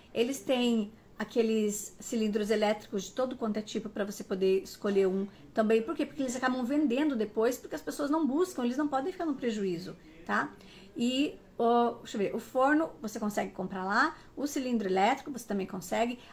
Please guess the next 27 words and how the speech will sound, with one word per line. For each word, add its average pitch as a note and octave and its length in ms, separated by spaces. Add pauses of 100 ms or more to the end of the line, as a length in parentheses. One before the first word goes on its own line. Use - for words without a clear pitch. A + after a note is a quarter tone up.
às A3 200
vezes C4 360
até B3 200
micro D4 320
retíficas C4+ 540
em C4 60
lojas B3 280
de - 80
ferramentas, B3+ 640
de A#3 80
manutenção A#3 520
de A3+ 80
ferramentas B3 480
você C4 180
consegue C#4 320
comprar. D#4 400 (360)
Então C#4+ 140
essas F4+ 240
três C4+ 240
ferramentas A#3+ 480
são D4 120
legais D4+ 380
pra E4+ 120
quem B3 160
quer A#3 100
empreender, G#3 560 (220)
tá? A#3 240